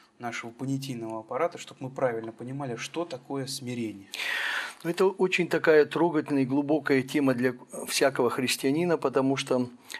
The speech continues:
Speaker 2: мир, в котором мы родились, мир, в котором мы живём и в котором большинство из нас воспиталось, к сожалению, э, возгревает в человеке такое состояние, чтобы он самоутверждался и очень, э,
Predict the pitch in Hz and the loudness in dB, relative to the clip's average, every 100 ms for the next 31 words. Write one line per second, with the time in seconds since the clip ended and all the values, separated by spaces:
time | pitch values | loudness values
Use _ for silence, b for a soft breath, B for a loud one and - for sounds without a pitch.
0 | - 120 143 190 - - 120 127 120 120 | -10 -4 0 0 0 0 2 4 4 4
1 | 120 120 120 143 175 - 135 131 135 120 | 4 2 0 -2 -2 0 0 0 -2 -2
2 | 123 117 113 113 113 160 165 120 120 - | 0 2 0 0 0 2 0 0 -2 0
3 | 117 113 117 127 - 123 113 113 - 113 | 0 0 -2 -4 -2 -2 0 -2 -2 -4
4 | - 117 160 165 143 - 139 120 135 156 | -4 0 4 4 0 -6 -4 -2 0 0
5 | 151 151 143 B B B B B - 123 | 2 0 -2 B B B B B -4 -4
6 | 127 - - - 117 113 139 135 143 151 | -4 -10 -18 -16 -6 0 0 2 2 4
7 | 156 143 - 139 143 147 139 139 139 135 | 2 0 -2 2 2 2 0 0 0 -4
8 | - B B B - 127 151 139 139 - | -16 B B B -6 -2 0 0 0 2
9 | 156 170 156 131 139 143 143 - 156 151 | 2 4 0 -2 0 0 0 0 2 2
10 | 139 143 139 135 175 160 - 143 156 - | 0 2 0 4 4 4 2 0 0 0
11 | 147 139 139 B B B - 131 123 | -2 -4 -6 B B B -10 -6 -6